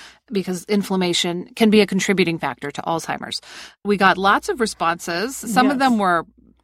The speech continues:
Speaker 1: fabulously supportive, and some of them were pretty intense. <laughs>
Speaker 2: Yes, they were. Um, clearly, there's a group of people who think the I G G food test is bullshit.
Speaker 1: Yes.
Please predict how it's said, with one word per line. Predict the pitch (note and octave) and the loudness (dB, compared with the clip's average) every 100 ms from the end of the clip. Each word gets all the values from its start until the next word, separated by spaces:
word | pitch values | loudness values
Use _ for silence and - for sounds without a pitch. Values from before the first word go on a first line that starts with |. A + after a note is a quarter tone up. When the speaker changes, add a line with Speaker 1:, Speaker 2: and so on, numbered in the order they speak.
| _ - | _ -2
Speaker 1:
fabulously | A3 G#3 G#3+ G3+ G#3+ | 0 2 0 -2 -4
supportive, | G3+ G3 G3+ C4 | -6 -6 -4 0
and | B3 | 0
some | - A3+ E4 | 2 0 2
of | |
them | E4 B3+ | 2 2
were | A3+ | 0
pretty | A#3 G#3+ | 0 2
intense. | G#3 G3 F#4+ F3 - - | 0 2 0 0 -6 -4
<laughs> | |
Speaker 2:
Yes, | G3+ G#3+ G#3+ - | 0 2 0 -2
they | - A#3+ | -6 -6
were. | A#3 D4+ E4 G#3+ - | 0 2 4 2 0
Um, | - E4 A#3 A3 A3 G3+ - - _ _ - | -2 0 2 2 0 -4 -16 -20 _ _ -6
clearly, | A#3+ C4+ D#4 F4 F#4 | 0 2 2 0 0
there's | D#4+ C#4 | -2 -2
a | |
group | G3+ A3+ - | -2 -2 -4
of | C#4 | -6
people | B3 A3 - G#3+ A3+ A#3 - | -2 -2 0 2 2 0 -4
who | F#3 A3 | -6 -4
think | A#3 A3+ A3 | -2 -2 -2
the | G#3 G3 | -2 -2
I | F3+ A3 | 0 0
G | G#3 B3+ | 2 0
G | G3+ A#3+ | -2 -4
food | G#3 A3 G#3+ | -4 -4 -4
test | - G3+ G3 - G#4 | -2 -2 -2 -6 -8
is | G#3+ G3+ G3 F#3 E3 | -4 -2 -2 -4 -6
bullshit. | C#3+ F#3 F3+ - A#3+ - - | -4 -4 -4 -10 -14 -16 -6
Speaker 1:
Yes. | F#3+ - - - | -2 -2 -4 -12